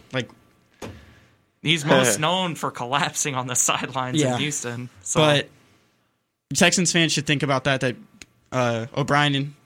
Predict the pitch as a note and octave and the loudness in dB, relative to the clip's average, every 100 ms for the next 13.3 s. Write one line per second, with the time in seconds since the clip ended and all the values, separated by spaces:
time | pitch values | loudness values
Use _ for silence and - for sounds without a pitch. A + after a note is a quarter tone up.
0 | - B2+ C#3+ D3 D3+ D3 - C#3 D3 D3 | -10 -2 0 2 -2 -2 -6 0 2 2
1 | D3+ D3 C#3 - C#3 C#3 C#3+ D#3 A#2 A#2 | 0 -2 -4 -8 -6 -2 0 0 -4 -4
2 | A2+ A2+ A2 A2+ A2+ A2+ - - _ - | -6 -6 -6 -8 -8 -8 -12 -20 _ -2
3 | B2+ A#2+ B2 A#2+ A#2 A#2 A2+ - - _ | 0 2 0 0 -2 -6 -6 -10 -12 _
4 | _ _ _ _ _ - G#2+ G#2 A#2 A#2 | _ _ _ _ _ -6 0 4 4 2
5 | - D3+ E3 - - - D3+ E3+ D#3+ E3 | 4 6 6 2 -6 2 2 4 0 2
6 | D3+ C#3 F#3+ C3+ B2 A2 B2 A#2+ A2+ A2+ | 2 2 -2 -2 -2 0 2 0 -2 -2
7 | A#2+ C3 A#2+ A2+ A#2 A#2 - - _ _ | 0 0 0 -2 0 -2 -4 -10 _ _
8 | - D3+ D3 C3+ C#3+ B2+ B2+ B2 A#2+ B2+ | -4 0 0 2 0 0 0 0 -2 -2
9 | A2 B2+ A#2 _ - B2 A#2 A#2 B2 A2+ | -4 -2 -4 _ -6 -2 0 -2 -6 -4
10 | A#2+ A#2 A2 B2 - C3 B2 B2 B2 - | -2 -2 -2 -2 0 0 2 2 0 0
11 | A3 G#3+ F3 A#2 - - _ _ _ _ | 0 0 -6 -6 -8 -12 _ _ _ _
12 | _ _ _ _ - B2+ B2 B2 A#2+ A#2+ | _ _ _ _ 0 2 2 0 -2 0
13 | C#3+ D3 | 2 2